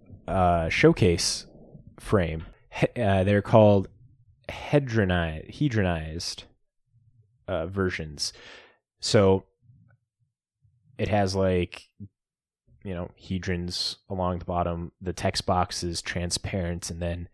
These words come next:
the art is just, like, crazy beautiful looking art on it. I'm assuming y'all have seen it by then. If not, we have links in description down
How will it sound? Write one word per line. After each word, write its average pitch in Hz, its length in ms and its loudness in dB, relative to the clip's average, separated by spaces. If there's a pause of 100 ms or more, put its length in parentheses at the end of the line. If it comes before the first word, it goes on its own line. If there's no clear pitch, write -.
(480)
the 101 140 8
art 151 160 12
is 95 120 4
just, 95 200 0
like, 90 360 -2
crazy 92 340 -2
beautiful 87 380 -4
looking 85 240 -10
art - 280 -8 (1160)
on 85 180 -4
it. 85 160 -8 (360)
I'm 127 140 -4
assuming - 800 0
y'all 92 240 4
have 90 100 0
seen 98 160 0
it 95 60 0
by 95 140 8
then. 113 340 4
If - 220 -2
not, 113 260 2
we 101 120 0
have 98 260 6
links 101 200 2
in 92 60 -6
description 90 460 -2
down 90 280 0